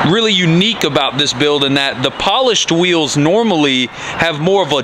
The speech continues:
dull look to 'em, but the chrome is a lot brighter. So the twenty-six fourteen Axes with the chrome spike lug nuts really just give this a really bright look on the wheels, which matches the side steps,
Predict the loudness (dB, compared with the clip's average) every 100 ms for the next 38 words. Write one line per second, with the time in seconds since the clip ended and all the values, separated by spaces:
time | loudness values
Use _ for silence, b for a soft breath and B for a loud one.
0 | -2 0 0 0 0 -2 -4 -2 0 0
1 | -2 B B -2 -2 -4 -4 0 2 0
2 | 0 0 -2 -4 -4 0 0 0 0 -2
3 | -2 -2 -2 -2 -2 -2 -2 0 -4 -2
4 | -2 -2 -2 -2 -2 -2 -4 B B B
5 | 0 0 2 0 2 0 0 0 0 0
6 | 0 0 0 2 0 -2 -2 -4 -2 -2
7 | 0 0 -2 -2 -2 0 2 0 -2 -2
8 | -2 -2 0 0 2 0 -2 B B -2
9 | 0 -2 0 0 0 -2 -2 -2 0 0
10 | 0 -2 0 0 0